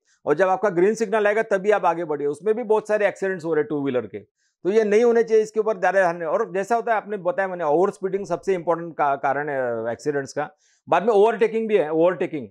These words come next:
और स्टंटबाजी तो है। आपने क्या होता है कि अपने किसी माशूका को पीछे बिठा के मैं देखो कितने स्पीड से गाड़ी चला रहा हूँ, ऐसा दिखाने के लिए भी बहुत सारे लोग, अ, स्पीड में गाड़ी चलाते हैं और उसमें भी एक्सीडेंट्स होते हैं।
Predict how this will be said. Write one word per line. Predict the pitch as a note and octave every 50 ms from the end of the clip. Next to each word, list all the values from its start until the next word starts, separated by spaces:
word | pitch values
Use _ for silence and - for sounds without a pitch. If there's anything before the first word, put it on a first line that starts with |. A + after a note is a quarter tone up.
| _ -
और | C3+ -
स्टंटबाजी | - - - - F#3 G#3+ A#3+ A3 G3+ A3 G#3+ A3
तो | A3 F#3 A#3 A3
है। | G#3+ G#3+ G#3+ G#3+ G#3+ _ _ _
आपने | - D3+ D3+ F#3+ G3+ G3+ G3+
क्या | G3+ - G3+ G3
होता | G3 G3 F#3+ G3
है | G3 G3+
कि | F#3+ G3 G3+
अपने | G#3 A3 F#3 F3 G3 G3 G3 G3 F#3+
किसी | F3+ F3 F3 D3 - F3 D#3+ E3+ F#3+
माशूका | E3+ D#3+ D3+ - F#3+ F3 F#3 F3
को | E3 -
पीछे | D#3 E3+ D#3+ - F#3
बिठा | E3 E3 D#3+ E3+ F3
के | F3 E3+
मैं | F3 F3 F3 E3
देखो | E3+ D#3+ D#3+ F3+
कितने | D3+ D#3 E3+ D3 F3 E3
स्पीड | - - E3 D#3+
से | - F#3 E3+
गाड़ी | D#3 C#3+ D#3 D#3+
चला | C#3 D#3+ D3+ D3+ C#3+
रहा | C3+ C3
हूँ, | A#2 - _ _ _ _ _ -
ऐसा | C#3 D3+ - G#3+
दिखाने | G3+ E3+ E3+ - F#3+ G3 G#3+ A#3
के | A3+ A#3+ A#3
लिए | A#3 A#3
भी | A#3 C4
बहुत | G#3+ F#3+ G3+ G#3 G#3
सारे | G#3+ A3 A3 A3+
लोग, | G#3+ A3 A3+ A3 A3+ _ _ F#3 G3+
अ, | F#3+ F#3+ F#3 F3+
स्पीड | F3 F3 - G3+ G#3+ G3
में | G#3+ A3
गाड़ी | G#3 G3+ G3 G#3+
चलाते | G#3 G#3+ G3+ G3+ G3+ G3 A#3+
हैं | A#3
और | A3+
उसमें | G#3 - G3+ G#3+
भी | G3+ G#3+
एक्सीडेंट्स | F#3+ E3 - - E3+ E3 D#3 C3+
होते | C#3 A#2 A2+ A2
हैं। | G2+ G2+